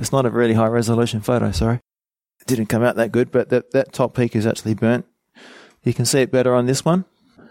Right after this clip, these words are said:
But if you go back to the previous one, you can see that next to the main peak, there's this cleft in the rock. Now, we don't know for sure, but I'm imagining that that could be where this event happened, 'cause it says, "A place by me."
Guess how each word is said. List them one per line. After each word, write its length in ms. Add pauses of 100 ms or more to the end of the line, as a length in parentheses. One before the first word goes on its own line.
But 140
if 120
you 60
go 160
back 220
to 80
the 100
previous 480
one, 220 (680)
you 140
can 100
see 280
that 200 (680)
next 260
to 100
the 100
main 240
peak, 380 (960)
there's 160
this 160
cleft 360
in 80
the 120
rock. 280 (1040)
Now, 100
we 120
don't 160
know 100
for 140
sure, 360 (680)
but 120
I'm 120
imagining 600 (880)
that 80
that 200
could 140
be 200
where 220
this 160
event 260
happened, 440 (100)
'cause 140
it 100
says, 220
"A 60
place 360
by 240
me." 300